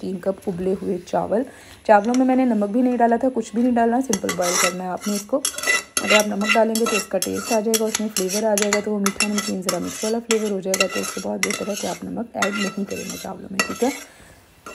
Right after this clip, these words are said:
ये सिंपल बॉयल राइस मैंने इसमें डाल दिए हैं।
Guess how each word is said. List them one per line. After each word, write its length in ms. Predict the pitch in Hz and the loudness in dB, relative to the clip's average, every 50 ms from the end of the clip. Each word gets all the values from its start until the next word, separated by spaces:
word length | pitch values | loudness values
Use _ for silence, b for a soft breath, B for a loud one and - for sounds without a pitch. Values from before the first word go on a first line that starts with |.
| - - - - - - - | -2 0 0 0 0 0 -2
ये 100 | 240 - | -2 -2
सिंपल 460 | - - 262 247 117 - 240 247 226 208 | 0 -2 0 -2 0 0 2 0 0 0
बॉयल 260 | 208 220 - 202 196 | 0 0 0 0 -2
राइस 300 | 190 214 - - 202 - - | -2 -2 -2 -4 -4 -6 -4
मैंने 160 | 208 208 202 | -4 -4 -4
इसमें 320 | - - - - 226 220 196 | -4 -4 -4 -4 -4 -4 -4
डाल 200 | 196 196 185 190 | -2 -2 -2 -2
दिए 200 | 190 233 240 247 262 | 0 0 2 2 2
हैं। 180 | 240 247 262 | 2 2 0